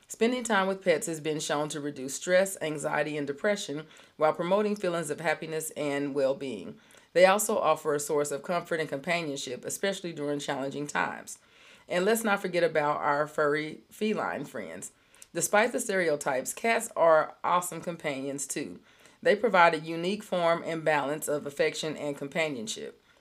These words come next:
So whether you're cuddling up with your puppy or enjoying the playful, fun times with your cat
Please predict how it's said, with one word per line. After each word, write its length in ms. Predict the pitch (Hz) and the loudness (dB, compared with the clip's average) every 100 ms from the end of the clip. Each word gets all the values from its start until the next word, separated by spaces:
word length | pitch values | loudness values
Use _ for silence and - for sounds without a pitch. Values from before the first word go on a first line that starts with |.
| _ - - | _ -20 -4
So 160 | - 175 | 4 6
whether 240 | 196 214 | 6 2
you're 220 | 220 190 | 2 0
cuddling 400 | 185 202 196 208 | 2 2 4 2
up 180 | 185 180 | 0 0
with 220 | 175 175 | -2 -2
your 100 | 175 | 0
puppy 460 | 175 165 147 151 165 | 4 4 2 -2 0
or 240 | 160 156 | 4 4
enjoying 420 | 156 147 156 156 | 4 0 0 0
the 80 | 156 | -2
playful, 600 | 143 165 170 175 170 180 180 _ _ | -2 0 2 0 0 -2 -10 _ _
fun 320 | - 165 165 | -4 0 0
times 380 | 165 160 156 151 | 0 0 0 -4
with 140 | 151 | -6
your 160 | 143 143 | -2 -2
cat 460 | 139 214 160 - | 2 4 4 0